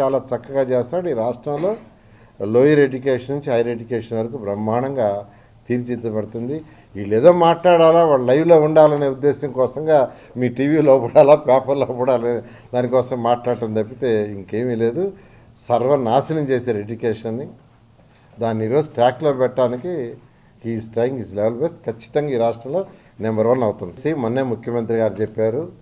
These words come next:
రేపు అకాడమిక్ ఇయర్ స్టార్ట్ అయ్యే లోపల ఏదైతే పదహారు వేల చిల్లర చెప్పారో అవన్నీ అపాయింట్ చేస్తాం. నిన్న క్యాబినెట్లో కూడా చెప్పారు, అవన్నీ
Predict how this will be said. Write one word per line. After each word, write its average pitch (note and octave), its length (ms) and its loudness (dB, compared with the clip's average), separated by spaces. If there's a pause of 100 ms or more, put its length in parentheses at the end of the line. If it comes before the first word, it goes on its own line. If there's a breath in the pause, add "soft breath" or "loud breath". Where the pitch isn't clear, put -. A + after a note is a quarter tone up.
(480 soft breath)
రేపు B2+ 360 2
అకాడమిక్ C#3+ 540 0
ఇయర్ B2+ 140 -2
స్టార్ట్ A2+ 360 -2
అయ్యే A2 140 2
లోపల A2 420 -2
ఏదైతే A2+ 640 -2
పదహారు A#2 420 0
వేల A2 180 0
చిల్లర G2+ 300 -6
చెప్పారో A2 500 -6 (420 soft breath)
అవన్నీ G#2+ 340 -2
అపాయింట్ A2+ 420 0
చేస్తాం. A2 320 -2
నిన్న A2+ 160 -4
క్యాబినెట్లో A2+ 640 -4
కూడా G#2+ 220 -4
చెప్పారు, A2 400 -4 (440 soft breath)
అవన్నీ B2 580 -4